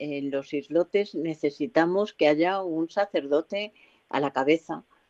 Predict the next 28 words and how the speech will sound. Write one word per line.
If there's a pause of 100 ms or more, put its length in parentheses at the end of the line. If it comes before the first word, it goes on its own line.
(100)
si
es
posible,
pero
no
siempre
es
posible,
lógicamente. (520)
Pues
nada,
yo
creo
que
esto
ha
sido
labor
del
Espíritu
Santo,
porque
no
estábamos
muy
dotadas
para
hablar,